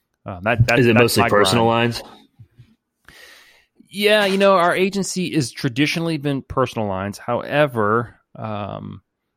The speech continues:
Speaker 1: my business partner, Giovanni, has just been crushing the commercial lately. Like, he's
Speaker 2: Nice.
Speaker 1: probably, our, our main commercial producer left earlier this year, and Gio stepped in, and I think he's probably,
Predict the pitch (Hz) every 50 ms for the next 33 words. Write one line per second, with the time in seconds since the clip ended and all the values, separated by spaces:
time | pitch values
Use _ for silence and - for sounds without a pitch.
0 | _ - - 110 113 110 101 92 _ _ - 123 139 143 131 131 127 113 - _
1 | - - 113 107 101 98 101 98 101 98 98 90 - _ _ _ _ _ _ 117
2 | 107 110 110 101 92 107 110 117 120 113 110 98 95 101 101 - - 107 104 -
3 | - - 101 95 - - - 120 113 107 - - 113 98 95 92 - - 101 101
4 | 104 101 - - 98 90 92 90 - - 98 98 - - _ _ _ _ _ _
5 | _ _ _ - 107 - - 143 127 - - 95 90 135 131 135 139 147 131 123
6 | 123 123 117 117 110 104 - _ _ _ _ _ _ _ _ - 123 127 - 131
7 | 135 123 120 123 135 143 143 143 139 131 - _ _ _ _ _ _ - - 123
8 | 127 123 - 127 - - 117 127 127 - - 117 101 101 104 113 - - - 123
9 | 123 123 123 123 123 - - 139 139 147 151 147 _ _ _ _ _ _ _ _
10 | _ _ _ _ _ - 127 113 110 104 101 95 95 107 117 120 117 117 - -
11 | - 120 - - - 113 104 110 123 131 127 117 _ _ _ _ - 139 120 107
12 | 101 98 - 101 107 - - 123 117 - 113 107 - _ - - 113 110 107 113
13 | 107 104 104 101 98 95 92